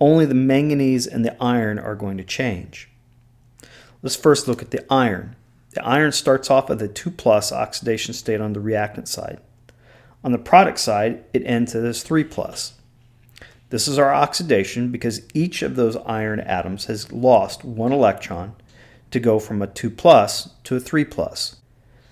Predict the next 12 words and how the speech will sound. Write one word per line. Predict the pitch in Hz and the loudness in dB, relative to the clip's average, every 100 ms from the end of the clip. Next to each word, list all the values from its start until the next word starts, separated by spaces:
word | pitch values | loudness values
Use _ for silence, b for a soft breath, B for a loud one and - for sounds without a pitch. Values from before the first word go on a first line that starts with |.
| b b | b b
Our | 131 120 | 6 8
manganese | 120 160 220 110 104 117 - - | 6 6 4 2 0 -4 -8 -8
starts | - 131 127 - | -2 2 2 2
as | 127 | 0
a | 120 | 0
seven | - - 170 180 127 | 0 2 2 2 0
oxidation | 98 110 - 110 104 - 104 | -2 -6 -6 -6 -6 -6 -8
state | - - 101 107 - | -8 -6 -8 -8 -8
on | 107 104 | -6 -6
the | 101 - - | -8 -16 -8
reactant | 113 101 90 - - | -4 -2 -4 -8 -8
side | - 92 95 | -6 -4 -6